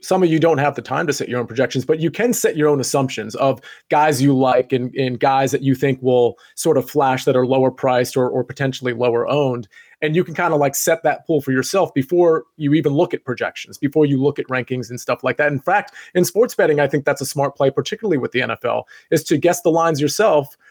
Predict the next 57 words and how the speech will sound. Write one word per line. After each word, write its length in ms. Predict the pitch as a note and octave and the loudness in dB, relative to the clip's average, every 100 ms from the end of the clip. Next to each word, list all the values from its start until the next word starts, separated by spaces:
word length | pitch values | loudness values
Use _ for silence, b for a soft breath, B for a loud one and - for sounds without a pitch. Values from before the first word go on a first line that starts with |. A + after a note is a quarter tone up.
| b | b
And 120 | D#3 | 0
then 120 | D#3+ D#3 | 2 2
you 80 | |
go 160 | D3+ E3 | 4 4
back, 240 | E3 D#3 | 4 2
you 80 | C#3+ | 0
see 160 | - F3 | -2 0
what 160 | D#3+ | 0
the 60 | D3+ | 0
line 200 | D3 D3+ | 0 0
was 140 | C3+ - | -2 -2
actually 440 | D3 D3 C#3+ C3+ | -4 -4 -4 -4
set 240 | - G3+ D3+ | 0 0 2
at. 240 | C3 - | 0 -2
And 240 | C#3+ C#3 C3 b b - | -2 -2 -4 b b -4
either 280 | F3+ F3+ D#3+ | 2 4 4
it's 160 | D#3+ D3 | 2 -2
a 60 | |
blind 320 | B2+ D3+ E3+ | 0 2 2
spot 280 | D#3+ D3+ C#3+ | 0 0 0
from 140 | C#3 D3+ | 0 0
you 160 | G#3 | 0
because 300 | C#3 C3+ B2 | -2 -2 -2
you 80 | C#3+ | -2
forgot 320 | D3 C#3 C3 | -4 -2 -2
to 80 | B2+ | -2
factor 340 | C3+ B2+ C3 | -2 -2 0
in 120 | E3 C#3+ | -2 -2
something 360 | A#2+ - C3+ | -6 -2 -2
and 100 | B2 | -2
through 140 | - C3 | 0 0
your 140 | B2 | 2
research, 400 | B2+ A#2+ A#2+ - | -2 -2 -4 -2
you 80 | C#3 | -2
can 160 | A#2 | -2
figure 280 | - B2+ A#2 | -2 -2 0
it 60 | A2+ | 0
out, 260 | C#3+ B2 B B B - | 0 0 B B B 0
or 380 | F#3+ A#3 D3 | 2 4 4
it's 160 | D#3+ D3+ | 2 0
a 60 | D#3+ | 0
blind 300 | D3+ F3+ F3+ | 2 0 0
spot 360 | F#3+ F#3 - | 0 0 0
from 320 | F#3+ F#3+ F3+ | -2 -2 -4
the 140 | D#3 D#3+ | 0 0
handicappers. 640 | G3+ C4+ G3 G#2+ - A2+ | 2 0 0 -2 -2 -6
And 80 | C3 | 0
maybe, 320 | D#3 F#3+ F3 | 0 0 -4
maybe 380 | D3 D#3+ A3 A3 | 0 2 2 -4
there 200 | D3 E3 | 2 4
are 140 | E3+ G#3 | 4 2
occasions 480 | - G#3 G3 F#3 | 2 0 0 -2
where 140 | D#3 F#3+ | 2 2
they're 160 | A3 | 2
missing 320 | B3 D3 - A#2+ | 2 0 -2 -4
something, 320 | B2+ - C#3 | -4 -2 -4
especially 760 | - - G3+ G3+ G3+ D3 B2+ | -4 -2 -2 0 2 2 0